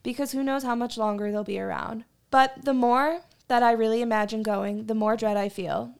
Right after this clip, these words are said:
An expensive flight and a logistical hassle, all to be around my mother's abusive energy, have no real emotional connection, and just to have surface level connection with my extended family.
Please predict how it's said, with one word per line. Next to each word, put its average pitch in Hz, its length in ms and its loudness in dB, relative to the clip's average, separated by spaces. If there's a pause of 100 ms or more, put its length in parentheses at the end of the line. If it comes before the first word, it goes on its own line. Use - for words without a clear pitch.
An 226 100 -2
expensive 247 540 -2
flight 214 480 2
and 214 180 0
a 220 60 -2
logistical 220 600 -4
hassle, 196 720 -4
all 220 200 6
to 254 120 -10
be 285 120 -4
around 214 280 0
my 208 100 0
mother's 208 360 -4
abusive 202 440 -8
energy, 160 640 -8
have 240 160 -4
no 233 220 4
real 269 200 -2
emotional 214 460 0
connection, 196 680 -6
and 233 140 -6
just 226 200 -4
to 254 60 -4
have 226 160 -2
surface 220 400 -6
level 208 240 -4
connection 196 720 -8 (160)
with 233 160 -6
my 208 140 -2
extended 196 480 -8
family. 165 500 -8